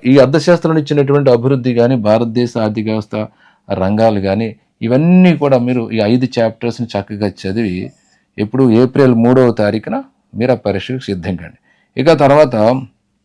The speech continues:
ఏప్రిల్ ఆరవ తారీఖున మనకి జాగ్రఫీ పరీక్ష ఉంటుంది.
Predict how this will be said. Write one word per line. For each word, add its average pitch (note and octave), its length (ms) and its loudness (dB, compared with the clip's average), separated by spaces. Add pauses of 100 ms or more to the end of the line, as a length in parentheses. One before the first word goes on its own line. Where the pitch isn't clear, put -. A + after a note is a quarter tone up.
(840)
ఏప్రిల్ D3 600 2
ఆరవ C#3 340 6
తారీఖున G#2 420 -2 (1500)
మనకి C3 260 2
జాగ్రఫీ C#3 560 4
పరీక్ష A#2+ 360 -2
ఉంటుంది. D2+ 280 -12